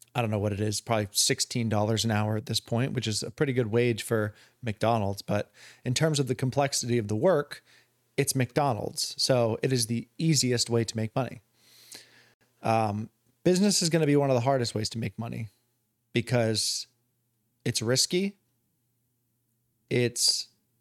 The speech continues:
complex, it is saturated, especially these business models. You know what? This is, this is the number one question I get. The number one question I get from guys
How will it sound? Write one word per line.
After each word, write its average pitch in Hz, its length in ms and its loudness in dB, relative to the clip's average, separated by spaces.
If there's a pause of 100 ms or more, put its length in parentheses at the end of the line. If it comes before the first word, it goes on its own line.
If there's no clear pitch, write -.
(420)
complex, 139 840 0 (1500)
it 131 120 2
is 123 200 2
saturated, 165 880 2 (800)
especially 220 580 4
these 135 180 4
business 180 400 2
models. - 480 -4 (1080)
You 160 100 4
know 220 100 6
what? 302 300 2
This 190 240 2
is, 277 120 0
this 208 200 2
is 240 120 0
the 220 100 4
number 190 380 6
one 185 200 4
question 185 360 4
I 143 120 4
get. 135 320 0 (800)
The 196 180 4
number 180 640 6
one 135 440 4
question 147 400 2
I 110 100 2
get 147 320 0 (280)
from 143 180 -2
guys 160 400 -2